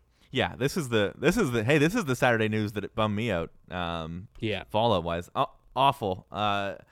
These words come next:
Speaker 1: and, like, you hate to see a non-contact injury. That's always, uh, that's always real trouble.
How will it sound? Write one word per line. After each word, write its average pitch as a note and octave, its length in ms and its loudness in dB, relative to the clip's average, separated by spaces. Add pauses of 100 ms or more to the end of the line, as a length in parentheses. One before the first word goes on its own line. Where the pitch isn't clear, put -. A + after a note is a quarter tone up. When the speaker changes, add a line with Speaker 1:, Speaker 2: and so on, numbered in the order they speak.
(340)
Speaker 1:
and, A#2 200 -4
like, G#2 280 -6 (240)
you A#2 140 -2
hate C#3 180 2
to C3 100 -6
see C#3 160 -2
a B2 60 2
non-contact B2 840 -2
injury. C3 360 -4
That's A2 260 -2
always, G#2+ 580 0 (560)
uh, F2+ 1040 -2
that's G#2+ 220 -4
always G#2 260 -2
real G2+ 160 -4
trouble. G2 540 -4